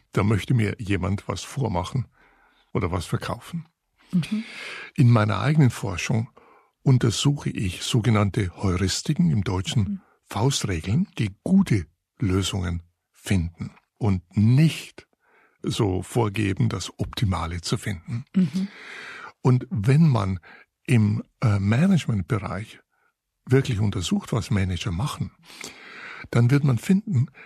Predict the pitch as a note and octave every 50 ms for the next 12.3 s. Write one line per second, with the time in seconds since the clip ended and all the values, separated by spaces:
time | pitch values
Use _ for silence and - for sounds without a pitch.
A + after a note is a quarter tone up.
0 | - - - - - - - B2+ A#2+ - - A2+ B2 D3+ F#3 F#3 D#3 - - C3
1 | B2+ B2+ - - C3+ B2+ - - D#3 B2 - A#2 G#2+ A2+ - - E3 F3 F3 -
2 | A2 D#2 D2 G2+ F#2+ F2 F#2 - - - - - - C3 - _ _ _ _ _
3 | _ _ _ _ _ _ _ - - F#2+ - G2 E2+ E2 D#2 D#2+ - F3 - -
4 | _ _ _ - G3 F3+ C3 - G#3 B3 - - - - - - - A#2+ G#2+ A2
5 | A#2+ G#2 - - - D3+ E3 C#3 C#3 B2+ D3+ G3 G#3 F#3 B2 F#2+ G#2 - _ _
6 | _ _ _ - - - _ _ - A#2+ G#2+ A2 B2 A#2 C3 D3 - - E3 -
7 | D3+ D3 D3+ G3 E3 C#3+ G2+ A2 B2+ C3+ - - C#3 C3 C#3 - - B2+ A#2+ A2+
8 | G#2+ B2 C#3 - F#3+ A3 - _ _ _ - B2+ G#2 G2 - A2+ A2+ G#2 - C#3
9 | B2 B2+ - - C3 A2+ A2+ B2+ C3 - D#3 D3 C3 F2+ C#2 - - - - _
10 | _ _ _ _ _ - - - E2+ F2+ D#2 - - - - - - - - -
11 | - G#2 F2 - - G#2+ A2+ B2+ - - C3 - - G2+ - - - A2+ G2+ G2+
12 | G2 - - A#2+ G#2+ F#2